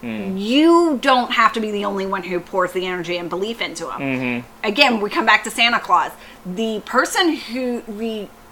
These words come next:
Speaker 2: group of people who created what we see as Santa Claus
Speaker 1: Mm-hmm.
Speaker 2: isn't here anymore. The rest of us are pouring our belief and energy into it.
Speaker 1: Right, absolutely.
Speaker 2: Um,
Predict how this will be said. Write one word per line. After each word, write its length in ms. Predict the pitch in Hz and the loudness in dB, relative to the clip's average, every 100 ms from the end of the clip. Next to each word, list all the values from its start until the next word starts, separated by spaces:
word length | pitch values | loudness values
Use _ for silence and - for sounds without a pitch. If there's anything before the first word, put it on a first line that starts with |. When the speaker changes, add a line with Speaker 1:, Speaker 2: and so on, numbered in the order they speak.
| 190 | -6
Speaker 2:
group 240 | 226 262 | -4 -2
of 100 | 302 - | -4 -6
people 320 | 269 254 233 | -4 0 -2
who 200 | - 220 | -2 -10
created 560 | - 226 214 226 202 180 | -4 0 2 2 0 2
what 160 | 180 190 | 0 0
we 180 | 233 | -2
see 300 | 226 247 226 | -4 -2 -2
as 80 | 190 | -2
Santa 320 | - 202 233 | -2 0 0
Claus 400 | - 180 170 170 | 0 2 2 2
Speaker 1:
Mm-hmm. 200 | 131 135 | -2 -2
Speaker 2:
isn't 260 | - 311 - | 2 2 2
here 340 | - 196 226 | -2 -2 0
anymore. 420 | 226 196 170 151 147 | 0 -2 -4 -6 -6
The 120 | 190 | -2
rest 320 | 196 208 - | 2 2 2
of 80 | 247 | 4
us 180 | 214 196 | 4 2
are 60 | |
pouring 400 | 190 196 185 185 | -4 -2 -2 -2
our 60 | 185 | -6
belief 380 | 170 170 180 180 | -4 -4 -4 -6
and 80 | 170 | -8
energy 420 | 170 180 165 156 | -6 -6 -6 -8
into 320 | 135 - 110 | -10 -12 -10
it. 180 | 113 85 - | -10 -10 0
Speaker 1:
Right, 340 | 135 120 98 | 8 10 10
absolutely. 500 | 107 113 226 214 196 | 6 6 8 10 10
Speaker 2:
Um, 260 | 190 180 | 6 2